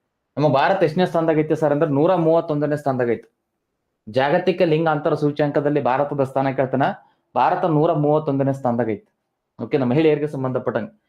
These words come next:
ಇದನ್ನು ಪ್ರತಿ ವರ್ಷ ಬಿಡುಗಡೆ ಮಾಡತಕ್ಕಂಥವ್ರು, ಆ, ಓಕೆನಾ, ವರ್ಲ್ಡ್ ಎಕನಾಮಿಕ್ ಫೋರಮ್ ಅಂತ ಬರ್ತದೆ. ವರ್ಲ್ಡ್ ಎಕನಾಮಿಕ್ ಫೋರಮ್, ಡ-, ಎಕನಾಮಿಕ್ ಫೋರಮ್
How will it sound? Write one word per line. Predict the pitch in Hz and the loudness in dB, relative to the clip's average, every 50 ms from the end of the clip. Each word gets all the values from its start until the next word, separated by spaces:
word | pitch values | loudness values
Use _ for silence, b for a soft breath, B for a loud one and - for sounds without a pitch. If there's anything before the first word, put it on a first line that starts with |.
| _ _ _ _ _ _ | _ _ _ _ _ _
ಇದನ್ನು | 135 147 180 175 | -2 2 2 2
ಪ್ರತಿ | 170 - 143 139 - 196 | 2 2 0 2 4 4
ವರ್ಷ | 196 196 190 202 | 4 4 2 2
ಬಿಡುಗಡೆ | 190 151 156 160 165 180 170 | 2 2 2 2 2 0 0
ಮಾಡತಕ್ಕಂಥವ್ರು, | 160 160 160 160 165 156 - 151 147 139 135 110 117 151 147 - _ _ _ _ _ _ _ _ | 0 0 -2 -2 -4 -4 -2 -4 -2 -2 -2 -2 -2 -4 -6 -12 _ _ _ _ _ _ _ _
ಆ, | - 131 135 131 127 | -2 0 0 2 0
ಓಕೆನಾ, | 123 - 113 113 143 143 135 | -2 -4 -4 -2 -2 -2 -2
ವರ್ಲ್ಡ್ | 120 - 120 139 180 208 214 202 | 0 0 0 2 2 2 2 2
ಎಕನಾಮಿಕ್ | 165 160 - 185 180 180 180 175 160 | 0 0 -2 -2 -2 -2 -2 -6 -8
ಫೋರಮ್ | 156 - - 143 143 143 139 | -10 -4 -2 0 2 2 0
ಅಂತ | 135 135 127 | 0 -2 -2
ಬರ್ತದೆ. | 127 123 120 120 120 107 107 107 117 | -2 -2 -4 -4 -6 -6 -4 -2 0
ವರ್ಲ್ಡ್ | 131 143 135 113 117 151 - - _ | 0 0 0 0 -2 -2 -4 -12 _
ಎಕನಾಮಿಕ್ | _ - 123 - 147 143 143 139 139 135 - 135 | _ -4 -2 0 0 0 0 0 -2 -4 -4 -6
ಫೋರಮ್, | 127 - 123 113 120 110 - _ - 110 | -4 -2 -2 0 0 -2 -6 _ -8 -6
ಡ-, | 110 120 120 120 _ - | -4 -4 -4 -6 _ -12
ಎಕನಾಮಿಕ್ | 113 110 - 135 135 127 123 120 117 120 - - _ _ _ _ _ _ _ _ _ _ _ _ _ _ _ _ _ _ _ _ _ _ _ _ _ _ _ | -12 -6 -4 -2 0 0 0 -2 -4 -6 -10 -20 _ _ _ _ _ _ _ _ _ _ _ _ _ _ _ _ _ _ _ _ _ _ _ _ _ _ _
ಫೋರಮ್ | _ - 127 131 123 110 104 - - | _ -2 0 2 2 0 -2 -6 -12